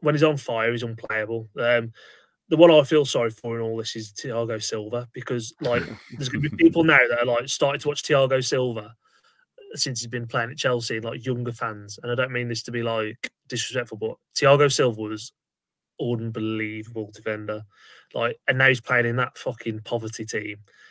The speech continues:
Speaker 1: Like, his legs are gone as well.
Speaker 2: <laughs>
Speaker 1: Like, he's just, honestly, he just should, he should have given it up last season, I think. Um, but he's still trying, bless him. Um, he's not being helped by his teammates. Um, but yeah, <laughs> but taking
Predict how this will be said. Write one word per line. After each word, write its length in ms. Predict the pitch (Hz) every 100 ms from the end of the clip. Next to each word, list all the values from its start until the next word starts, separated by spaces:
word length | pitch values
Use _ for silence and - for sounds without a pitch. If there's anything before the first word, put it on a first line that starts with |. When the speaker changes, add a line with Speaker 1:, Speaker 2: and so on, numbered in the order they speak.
| - 92
Speaker 1:
Like, 180 | 117 120
his 120 | 139
legs 240 | 165 151
are 40 | 135 135
gone 120 | 120 127
as 120 | 127
well. 320 | 135 110 110
Speaker 2:
<laughs> 40 | - _ _ _ -
Speaker 1:
Like, 420 | 147 135 127 - - _
he's 240 | 156 160 147
just, 260 | 170 - -
honestly, 640 | 156 165 147 - 120 110 113
he 120 | 123
just 180 | 123 135
should, 240 | - 139
he 100 | -
should 180 | 143 170
have 60 | 151
given 200 | 156 135
it 20 |
up 80 | 139
last 200 | 120 -
season, 260 | 113 113
I 100 | 123 113
think. 380 | 117 120 123 - _ -
Um, 400 | 127 117 113 107 - - - - - _
but 60 | 139
he's 120 | 135
still 260 | - 185 165
trying, 320 | - 127 123
bless 280 | 117 120 -
him. 320 | 117 113 113 - -
Um, 500 | 120 117 113 113 127 _
he's 120 | 123
not 120 | 143
being 140 | 139 127
helped 220 | 123 -
by 140 | 123
his 120 | 117
teammates. 800 | - 123 113 110 107 - - - -
Um, 460 | 123 113 110 107 107
but 80 | 135
yeah, 220 | 113 110 -
<laughs> 120 | _
but 320 | 147 175 185
taking 460 | 156 156 143 151